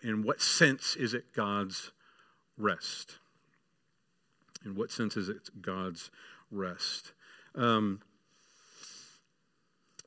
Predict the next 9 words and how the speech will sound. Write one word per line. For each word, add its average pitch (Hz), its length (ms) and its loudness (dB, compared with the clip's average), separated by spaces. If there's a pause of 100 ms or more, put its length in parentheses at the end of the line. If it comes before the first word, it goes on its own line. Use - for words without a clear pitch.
(720)
and 127 140 8
I 127 60 8
think 135 240 4
verse 120 340 2
three 139 400 6
helps - 420 0
us - 220 -2
with - 200 -8
this, - 520 -12